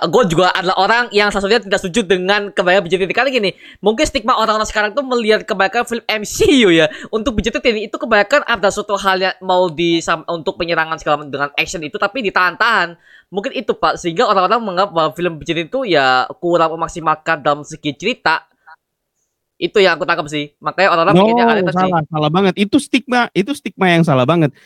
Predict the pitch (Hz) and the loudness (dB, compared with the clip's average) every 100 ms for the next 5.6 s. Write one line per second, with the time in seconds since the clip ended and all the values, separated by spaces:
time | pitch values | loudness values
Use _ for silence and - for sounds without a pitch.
0 | - - 202 202 220 262 - 220 214 202 | -8 0 2 2 0 0 2 4 6 6
1 | 262 247 208 185 185 156 180 180 160 165 | 2 2 4 4 4 4 2 2 2 2
2 | 151 139 147 127 160 160 131 123 120 120 | 2 0 0 2 2 2 2 2 2 2
3 | 120 127 120 - 175 262 285 285 240 262 | 2 4 0 2 4 6 6 6 6 4
4 | 233 143 110 175 220 - - - - 226 | 4 0 0 2 2 0 -10 -4 0 2
5 | 180 185 262 - 185 185 | 2 0 -2 2 2 2